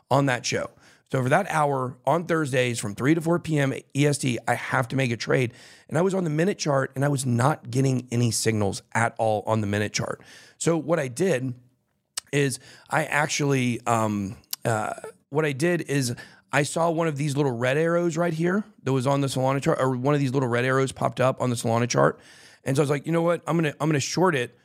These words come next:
because I only had twenty-five minutes left to make a trade. This is a strong indicator that price is going down,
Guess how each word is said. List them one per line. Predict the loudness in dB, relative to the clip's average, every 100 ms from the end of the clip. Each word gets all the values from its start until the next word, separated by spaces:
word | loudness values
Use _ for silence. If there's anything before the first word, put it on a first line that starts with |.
| _
because | -2 0
I | 2
only | 0
had | -2 -2
twenty-five | -2 0 2 2
minutes | 0 0
left | 0 0
to | 0
make | 0
a | -2
trade. | 2 2 2 -2 -12 -20 -16 -2
This | 2 2
is | 2 0
a | 0
strong | 0 0 0 0
indicator | -2 -2 0 0 0 -2 -2
that | -6 0
price | 2 2
is | 0
going | 0 0 2
down, | 0 2 2